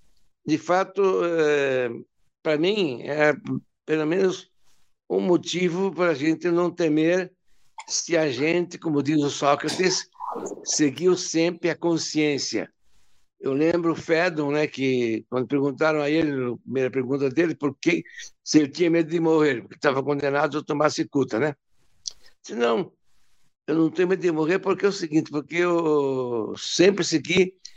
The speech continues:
ah, o, o meu, o meu daima, meu espírito interior, minha consciência.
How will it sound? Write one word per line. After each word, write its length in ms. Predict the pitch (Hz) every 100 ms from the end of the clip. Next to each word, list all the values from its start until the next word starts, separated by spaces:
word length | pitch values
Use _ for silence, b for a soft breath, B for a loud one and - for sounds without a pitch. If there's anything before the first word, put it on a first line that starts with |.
| B - -
ah, 360 | 160 147 - 139
o, 20 | 143 - 143
o 40 |
meu, 220 | 143 156 175 180 156 139
o 20 |
meu 240 | 151 160
daima, 440 | 135 156 147 131 127
meu 220 | 139 151
espírito 340 | 131 156 151
interior, 400 | 156 151 143 165
minha 180 | 156 151
consciência. 840 | 160 165 - 151 147 131 - 92